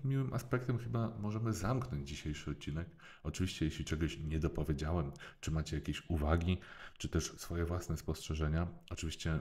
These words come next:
bardzo Was proszę, napiszcie jakby komentarz. Możecie mi napisać też to na Instagramie,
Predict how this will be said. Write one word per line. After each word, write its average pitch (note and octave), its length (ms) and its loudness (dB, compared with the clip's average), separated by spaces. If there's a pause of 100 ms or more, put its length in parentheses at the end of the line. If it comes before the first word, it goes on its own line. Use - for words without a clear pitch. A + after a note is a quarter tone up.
bardzo E2 280 2
Was D#2 140 0
proszę, D#2 300 -2
napiszcie D#2 400 -2
jakby D2 200 0
komentarz. C#2+ 580 -2 (1000)
Możecie E2+ 400 0
mi E2+ 80 0
napisać D#2+ 400 -4
też D#2 160 -8
to D2 140 -6 (120)
na D2+ 140 -2
Instagramie, D2+ 640 -2